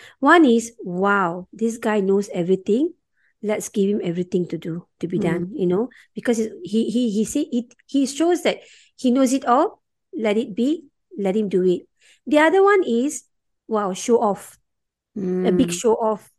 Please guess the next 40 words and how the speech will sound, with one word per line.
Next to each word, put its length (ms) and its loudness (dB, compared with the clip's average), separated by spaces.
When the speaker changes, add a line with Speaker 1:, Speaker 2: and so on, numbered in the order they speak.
Speaker 1:
you 100 -2
know. 380 0
What 80 4
does 160 0
he 100 2
know 200 -2
about 260 -4
us? 440 -4
The, 200 -4
is 160 -2
he 80 -2
underestimating 920 -2
that, 180 -2
uh, 400 -4
we 220 0
know 180 2
this, 340 -2
but 180 -4
he 60 0
knows 320 0
more 180 -2
than 160 -4
us? 460 -6
So 420 2
at 140 -2
the 120 2
first 320 -2
step 260 -2
itself, 420 -2
y-, 220 -14
you 160 -2
are 80 -2
going 180 0
to 80 -4
cause 240 -6
some 140 -4
friction 480 -4
among 340 -2
your 80 -4
colleagues, 560 -8